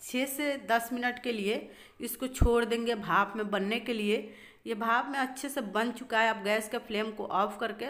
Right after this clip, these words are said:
थोड़ा सा इसको ठंडा कर लेंगे और इसको हमें निकाल के प्लेट में सर्व कर लेना है। तो यहाँ पे हमने थोड़ा सा ठंडा करके निकाल के प्लेट में सर्व कर लिया है। और यहाँ पे देखिए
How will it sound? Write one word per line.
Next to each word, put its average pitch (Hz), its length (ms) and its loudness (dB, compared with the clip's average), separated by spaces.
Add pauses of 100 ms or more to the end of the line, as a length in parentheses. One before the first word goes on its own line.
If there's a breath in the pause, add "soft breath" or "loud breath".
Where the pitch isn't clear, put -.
थोड़ा - 280 -4
सा 240 140 -4
इसको 247 260 -6
ठंडा 196 400 0
कर 226 180 0
लेंगे 196 360 0 (440 loud breath)
और 214 180 0
इसको 240 280 -4
हमें 247 220 2
निकाल 208 460 4
के 208 100 -4 (100)
प्लेट 196 340 -2
में 269 220 -4
सर्व 170 360 -2
कर 151 80 0
लेना 147 240 -4
है। - 100 -8
तो 160 80 -8
यहाँ 180 260 0
पे 226 140 -4
हमने 226 340 -2 (440 loud breath)
थोड़ा 240 180 0
सा 262 160 -2
ठंडा 220 380 0
करके 240 400 -2
निकाल 190 360 2
के 190 120 -4 (100)
प्लेट 190 280 -2
में 190 140 -2
सर्व 202 280 -4
कर 220 160 -2
लिया 214 240 -2
है। 226 180 0 (500 loud breath)
और 190 160 -6
यहाँ 196 260 -2
पे 202 140 -8
देखिए 196 380 -4